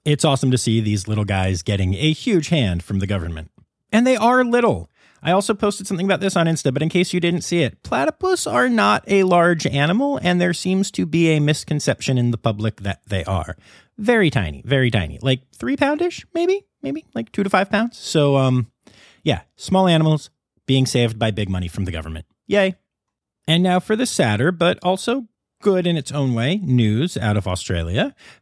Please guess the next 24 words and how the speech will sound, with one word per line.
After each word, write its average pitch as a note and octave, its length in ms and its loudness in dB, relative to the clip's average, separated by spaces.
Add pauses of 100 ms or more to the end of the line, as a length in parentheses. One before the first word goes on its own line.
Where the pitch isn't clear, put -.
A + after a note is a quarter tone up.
Government A#3+ 360 2
officials D3+ 500 0
have C3+ 160 0
declared C#3+ 440 0
that C#3 160 0
koalas D#3+ 760 0 (160)
are C3+ 160 4
officially G#3 600 0
endangered D#3+ 720 0
across A#2 440 0
much D3+ 520 -2
of G#2+ 180 -4
eastern F3+ 340 0
Australia, F#2+ 760 -4 (260)
citing D3+ 340 2
the C#3 120 2
impacts C3 400 0
of F#2+ 100 -2
drought, C3+ 400 0 (260)
bushfire, G2+ 800 0
and E3 220 2
habitat D#3+ 440 0
loss F2+ 380 -4 (100)
on A#2+ 680 2